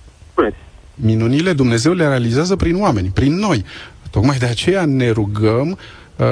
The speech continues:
Speaker 2: ca Dumnezeu să-l atingă, și aici fiind în casa, o spun, uh, am spus-o de câteva ori, suntem în, uh, biserica, uh, pe care a construit-o fericitul Vladimir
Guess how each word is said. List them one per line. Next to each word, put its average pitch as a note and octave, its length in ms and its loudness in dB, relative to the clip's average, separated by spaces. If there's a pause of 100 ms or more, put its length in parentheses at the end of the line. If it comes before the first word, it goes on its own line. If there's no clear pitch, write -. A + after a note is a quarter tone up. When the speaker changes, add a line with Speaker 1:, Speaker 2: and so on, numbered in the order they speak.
(120)
Speaker 2:
ca C3 120 -2
Dumnezeu C3+ 340 0
să-l C#3+ 200 0
atingă, A#2 440 0
și G2 120 -2
aici A2 200 2
fiind A2 320 0
în G#2 140 0
casa, G#2 560 0
o A2 120 -2
spun, A2 320 0
uh, G#2+ 240 -2
am G#2+ 140 0
spus-o G#2 580 0 (560)
de G#2 100 0
câteva G#2 340 0
ori, A2+ 280 0 (320)
suntem D3 440 0
în, C3 240 0
uh, A2+ 180 2
biserica, B2+ 1080 0
uh, G#2+ 420 0 (120)
pe - 80 -2
care B2+ 160 2
a B2 40 0
construit-o A#2 720 0 (100)
fericitul A2 520 0
Vladimir G#2 420 0